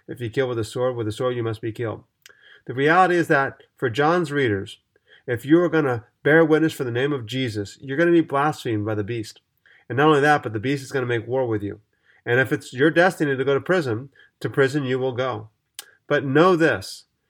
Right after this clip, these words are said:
if, uh, the phrase "anyone who kills with a sword" is a reference to the Roman government's authority for capital punishment, death by the sword. Know this, that if you're destined for captivity, to captivity you'll go, and if they kill you with a sword, well, whoever kills with a sword,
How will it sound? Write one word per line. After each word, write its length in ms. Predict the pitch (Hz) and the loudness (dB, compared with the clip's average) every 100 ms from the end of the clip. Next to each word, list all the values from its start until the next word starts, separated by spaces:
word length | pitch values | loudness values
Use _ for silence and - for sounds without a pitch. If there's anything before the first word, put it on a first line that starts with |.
| _ _ | _ _
if, 140 | 113 | -6
uh, 260 | 143 - - 147 | -4 -4 -8 -6
the 100 | 123 | -2
phrase 340 | 165 147 135 | 2 2 0
"anyone 260 | 151 147 131 | -2 0 0
who 80 | 110 | -2
kills 240 | 147 131 | -2 -2
with 100 | 120 | -4
a 60 | 110 | -6
sword" 300 | - 147 123 | -2 -2 0
is 80 | 110 | -2
a 60 | |
reference 360 | 117 131 131 107 | -4 -4 -6 -10
to 80 | 113 | -8
the 80 | |
Roman 440 | 107 131 127 110 101 _ _ 127 | -6 -4 -4 -6 -8 _ _ -4
government's 440 | 147 143 120 104 | 0 0 -2 -4
authority 400 | 117 135 131 127 | -6 -4 -4 -4
for 240 | 110 120 110 | -4 -6 -4
capital 400 | 127 120 123 120 | -4 -4 -6 -8
punishment, 460 | 151 156 - 101 _ _ _ _ | -6 -6 -8 -16 _ _ _ _
death 300 | 120 135 135 | -2 -2 -4
by 140 | 127 | -6
the 80 | 127 | -6
sword. 380 | 120 156 135 98 _ _ _ _ _ _ _ _ - _ - - | -6 -6 -6 -10 _ _ _ _ _ _ _ _ -20 _ -18 0
Know 220 | 165 190 | 4 4
this, 260 | 156 104 | 4 2
that 140 | - 123 | 0 -4
if 100 | 135 | -2
you're 80 | 127 | 0
destined 320 | 151 156 170 | 0 0 -4
for 60 | |
captivity, 680 | 160 151 - 156 165 147 143 | -2 -4 -2 -2 -2 -4 -8
to 120 | - 120 | -8 -4
captivity 400 | 127 147 139 139 | -4 -4 -6 -4
you'll 140 | 120 | -4
go, 340 | 113 131 165 | -2 -2 -2
and 100 | - | -6
if 60 | 123 | -6
they 140 | 131 | -6
kill 180 | 120 165 | -2 0
you 80 | 170 | 2
with 160 | 156 139 | 0 -2
a 60 | |
sword, 420 | - 160 185 190 - _ _ _ | -2 -2 0 -4 -8 _ _ _
well, 360 | 117 117 117 - _ _ | -4 -2 -4 -10 _ _
whoever 280 | 139 139 143 | -4 -2 -2
kills 260 | 147 143 139 | 0 -2 -2
with 140 | 120 | -6
a 40 | |
sword, 420 | 107 139 120 98 | -4 -2 -2 -2